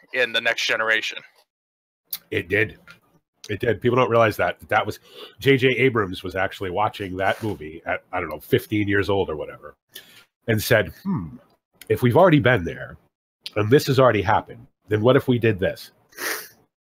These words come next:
Speaker 2: And that's how it all started.
Speaker 1: Yes,
Speaker 2: And the
Speaker 1: think
Speaker 2: ne-, the next best going back in time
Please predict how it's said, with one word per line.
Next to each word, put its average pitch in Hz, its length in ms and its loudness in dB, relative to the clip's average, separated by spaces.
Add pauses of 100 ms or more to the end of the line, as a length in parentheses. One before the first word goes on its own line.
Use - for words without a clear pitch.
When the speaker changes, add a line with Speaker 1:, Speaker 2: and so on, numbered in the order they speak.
(220)
Speaker 2:
And 104 120 2
that's 104 200 2
how 113 120 6
it 101 60 6
all 98 140 4
started. 131 300 -2 (680)
Speaker 1:
Yes, 156 240 6
Speaker 2:
And 131 100 6
the - 40 0
Speaker 1:
think - 120 -8
Speaker 2:
ne-, 156 100 -16 (400)
the 131 100 4
next 139 320 2
best 123 460 2
going 117 260 2
back 110 240 2
in 90 80 -8
time 92 440 -6